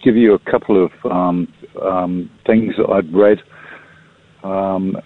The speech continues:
in my old, uh, scrapbooks, um, which I've been going through tonight because I am trying to, uh, reorganise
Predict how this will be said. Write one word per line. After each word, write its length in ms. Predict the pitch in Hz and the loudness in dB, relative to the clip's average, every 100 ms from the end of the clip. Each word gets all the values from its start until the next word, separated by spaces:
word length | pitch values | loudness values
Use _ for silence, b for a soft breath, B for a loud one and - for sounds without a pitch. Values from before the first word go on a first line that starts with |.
| - - | -18 -12
in 180 | - 101 | -4 0
my 240 | 98 95 - | 0 0 0
old, 380 | 104 104 101 - - _ - | 2 4 4 0 -10 _ -18
uh, 480 | 104 101 92 92 90 - | -10 -8 -6 -6 -6 -8
scrapbooks, 600 | - 120 - 98 - - - - - _ _ _ _ - | -2 -2 0 -4 -4 -4 -6 -8 -20 _ _ _ _ -12
um, 680 | 85 - 85 85 85 87 90 | -8 -6 -6 -6 -8 -8 -2
which 260 | 98 - | -2 0
I've 220 | 92 90 - | 0 0 -2
been 180 | 92 85 | -4 0
going 300 | 104 90 82 | 2 2 -2
through 400 | 92 87 85 80 - | -2 0 0 -2 -4
tonight 340 | 92 90 95 - - | 0 0 0 -4 -10
because 400 | - - 85 76 - - | -2 0 0 0 -8 -8
I 200 | 85 82 | -8 -6
am 380 | 82 82 82 82 B B B B B B - _ - | -6 -4 -4 -6 B B B B B B -20 _ -6
trying 380 | - 123 110 95 - | 0 2 2 0 -4
to, 460 | 92 90 87 85 87 - _ _ _ _ - - | -2 0 0 -2 -4 -12 _ _ _ _ -20 -18
uh, 200 | - - - _ _ | -18 -20 -20 _ _
reorganise 1080 | 110 90 113 120 120 98 80 87 85 82 80 | -12 0 4 4 2 0 0 -4 -4 -4 -6